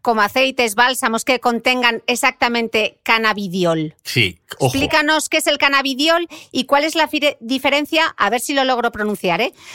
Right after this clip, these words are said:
Speaker 1: con el tetrahidrocannabinol.
Speaker 2: Claro,
Speaker 1: Lo he
Speaker 2: porque
Speaker 1: logrado.
Speaker 2: esos son dos principios, lo has dicho muy bien, porque esos son dos principios activos que están dentro del cannabis,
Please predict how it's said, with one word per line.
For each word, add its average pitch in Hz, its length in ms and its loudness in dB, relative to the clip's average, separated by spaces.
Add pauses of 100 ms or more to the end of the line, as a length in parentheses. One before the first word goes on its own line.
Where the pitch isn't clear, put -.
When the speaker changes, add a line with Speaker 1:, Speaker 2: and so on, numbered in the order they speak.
(260)
Speaker 1:
con 269 200 2
el 320 240 0 (1200)
tetrahidrocannabinol. 208 1300 0
Speaker 2:
Claro, 82 380 0 (100)
Speaker 1:
Lo - 60 -10
he - 0 -
Speaker 2:
porque - 140 4
Speaker 1:
logrado. 160 340 0 (180)
Speaker 2:
esos 170 260 0
son 190 180 -2
dos 185 160 -2
principios, 170 380 -2
lo 151 60 4
has 131 40 0
dicho 131 180 -2
muy 110 140 -2
bien, 95 220 -8
porque 120 220 -2
esos 180 160 -4
son 185 160 -2
dos 185 140 -2
principios 180 540 0
activos 175 300 -2
que 135 100 -2
están 147 280 0
dentro 143 300 0
del 131 160 0
cannabis, 78 580 -6